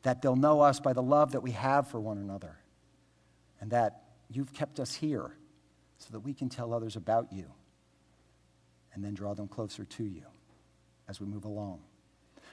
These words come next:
We thank you for this time, God. We ask for a blessing upon all who are part of our community, whether they're here or watching remotely or far away. We thank you for bringing us together.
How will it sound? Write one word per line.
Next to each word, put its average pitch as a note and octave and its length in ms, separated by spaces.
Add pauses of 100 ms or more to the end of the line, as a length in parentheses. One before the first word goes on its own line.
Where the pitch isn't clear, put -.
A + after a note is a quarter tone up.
We B2+ 80
thank F3+ 280
you E3+ 60
for C#3 60
this C3+ 160
time, F#3+ 300
God. F3 380 (840)
We A#2 120
ask B2 200
for A#2+ 100
a G#2+ 40
blessing B2+ 420
upon A#2 400 (120)
all C#3 500
who C#3 140
are A2 200
part F#3 340
of C#3+ 100
our B2+ 300 (240)
community, G3+ 680
whether B2 260
they're A#2+ 160
here G#3 340
or C#3+ 140
watching D3+ 440
remotely E3+ 540
or A2+ 300
far D3 200
away. C3+ 440 (840)
We A2 80
thank C#3+ 380
you A2+ 40
for G#2 120
bringing A2+ 260
us G#2 80
together. F#2 480